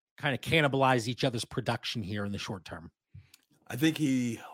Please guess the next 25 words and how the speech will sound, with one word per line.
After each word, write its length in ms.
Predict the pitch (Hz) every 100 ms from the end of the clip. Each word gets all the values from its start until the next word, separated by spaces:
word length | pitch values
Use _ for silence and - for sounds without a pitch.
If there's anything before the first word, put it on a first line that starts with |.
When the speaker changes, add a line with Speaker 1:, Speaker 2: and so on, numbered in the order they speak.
| -
Speaker 2:
was 360 | 113 135 139
being 260 | 135 151 156
undervalued. 800 | 160 160 156 147 151 165 175 170 _ _ -
I 60 |
think 160 | 110 127
there 100 | 123
probably 320 | 131 127 123
are 180 | 117 123
still 280 | - 131 123
some 220 | 135 127
people 320 | 131 127 127
in 80 | 123
certain 380 | 113 127 120 113
leagues 240 | 120 123
that 80 | 123
are 100 | 120
sleeping 520 | 113 - 123 123 131
on 180 | 131 131
Foreman. 520 | 127 147 139 143 147
So 180 | 131 113
I 80 | 104
think 180 | 104 107
if 120 | 104
you 160 | 110 104
could 360 | 123 120 107